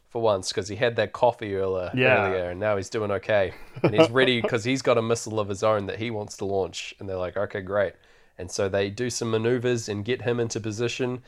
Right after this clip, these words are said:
Speaker 1: And Russell, he sacrifices himself, Gareth. He drives, he flies his plane straight into the path of the laser after it jams in his little ship.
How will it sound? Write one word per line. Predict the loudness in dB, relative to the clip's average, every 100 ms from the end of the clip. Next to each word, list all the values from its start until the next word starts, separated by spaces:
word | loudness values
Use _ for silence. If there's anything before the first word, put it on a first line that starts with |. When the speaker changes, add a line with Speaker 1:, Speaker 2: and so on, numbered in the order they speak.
| -20 -18 -8
Speaker 1:
And | 2
Russell, | 6 6 4 4 4 0 _ _ _
he | -6 -6 -6 -10
sacrifices | -10 -4 2 2 2 -2 4 6 6 2 -8
himself, | -6 0 2 2 0 -4
Gareth. | -4 -4 -8
He | -12
drives, | -10 2 4 4 4 -4 -12 -14 _ _
he | -10
flies | -4 6 8 8 6
his | -2
plane | -6 2 4 4 -4
straight | -8 -8 -2 -2 -2
into | -4 -6 -6
the | -8
path | 0 2 4 2 0
of |
the | 0
laser | 4 4 4 0 -6 -8 -14 _ _ -20 _ 0
after | 0 2 -2
it | -2
jams | -4 -4 -4 -8 -10 -8 -8 -8
in | -8
his | -8 -2
little | 0 0 -2 -8 -10
ship. | -2 4 4